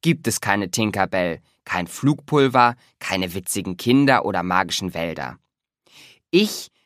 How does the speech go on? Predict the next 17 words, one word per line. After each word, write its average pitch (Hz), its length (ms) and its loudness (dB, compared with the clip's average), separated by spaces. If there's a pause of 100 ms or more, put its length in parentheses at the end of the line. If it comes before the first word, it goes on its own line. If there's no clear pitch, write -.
habe 113 300 2
einen 110 160 2
normalen 95 580 2
Wald 71 360 -10 (260)
und 208 180 0
dieses 156 300 -2
Holzpferd 101 560 -2
hier. 73 320 -8 (500)
Stella. 104 600 0 (840)
Auf 147 200 4
Stella 185 460 4
bin 143 180 2
ich 127 120 4
schon 113 200 0
mit 101 140 -2
sechs 113 320 0
geritten. 90 540 -8